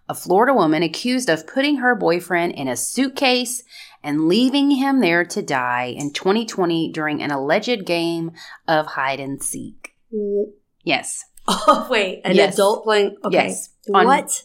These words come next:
Speaker 1: on February twenty-fifth, twenty twenty, Boone, then forty-two, was arrested in Orange County after deputies said that, uh,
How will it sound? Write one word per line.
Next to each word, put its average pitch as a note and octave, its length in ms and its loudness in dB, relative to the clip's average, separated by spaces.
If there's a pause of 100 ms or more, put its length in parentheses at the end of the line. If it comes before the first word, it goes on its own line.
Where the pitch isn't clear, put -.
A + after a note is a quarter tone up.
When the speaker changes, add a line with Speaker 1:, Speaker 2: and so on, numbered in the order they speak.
(140)
Speaker 1:
on E3+ 200 2
February A3+ 380 4
twenty-fifth, A3 520 0
twenty D3 260 0
twenty, G3+ 540 -2
Boone, G3 460 0
then D#3+ 200 2
forty-two, D3 720 0
was E3+ 160 2
arrested D#3+ 540 0
in D3 260 0
Orange C#3+ 420 -2
County E3 520 0
after - 280 -8
deputies E3+ 760 -2 (180)
said D#3 600 2
that, C#3+ 380 2
uh, C#3+ 320 2